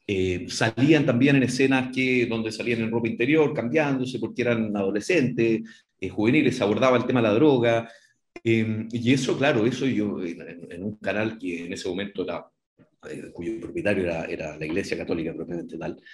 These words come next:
eh, era, era fregado, hubo jodido, incluso costó algunas salidas de,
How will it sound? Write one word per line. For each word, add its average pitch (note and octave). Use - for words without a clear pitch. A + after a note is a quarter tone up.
eh, E2
era, F#2+
era E2+
fregado, C3+
hubo G#2+
jodido, C#3
incluso A2+
costó A2
algunas G2+
salidas G#2+
de, E2+